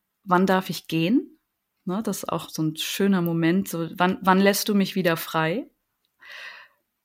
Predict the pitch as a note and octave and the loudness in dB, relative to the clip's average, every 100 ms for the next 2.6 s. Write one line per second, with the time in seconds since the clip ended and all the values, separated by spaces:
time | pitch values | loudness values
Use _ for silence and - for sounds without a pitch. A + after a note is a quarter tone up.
0 | _ _ F#3+ F3 F#3 A#3 A3 G3 F#3+ G3 | _ _ 4 6 6 6 6 6 6 4
1 | F3+ F3+ F3 D#3+ E3 G3+ G3+ E3+ E3 F3+ | 2 0 -2 -4 0 2 2 2 0 0
2 | F3+ E3 E3+ F#3 F3 | 2 0 0 0 -2